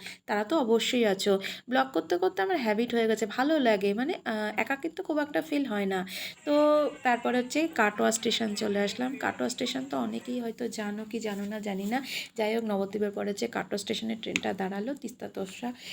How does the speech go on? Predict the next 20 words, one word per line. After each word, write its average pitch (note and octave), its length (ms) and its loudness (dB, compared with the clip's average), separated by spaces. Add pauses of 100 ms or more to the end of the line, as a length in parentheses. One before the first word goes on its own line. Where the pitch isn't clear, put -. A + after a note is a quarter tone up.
(140)
এক্সপ্রেস। D#4+ 600 0
আর A3+ 200 0 (100)
এরপরে G#3+ 380 -2
আছে A#3 220 0
আজিমগঞ্জ G#3 640 0
স্টেশন। G3 420 -2 (300)
কিছুক্ষণ, D4+ 520 2
আহ, G#3+ 680 -4
চাটা C#4+ 360 8
খাওয়ার B3+ 400 4
পরে A#3+ 260 4
দেখলাম A#3+ 420 0
কয়েকদল A3+ 480 2
মানুষ A#3 360 0
হচ্ছে, A#3 400 0
ওই B3+ 120 2
যে C#4+ 280 2 (320)
বলে A#3 220 2
না, E4 240 2 (160)
উম, G#3 260 -2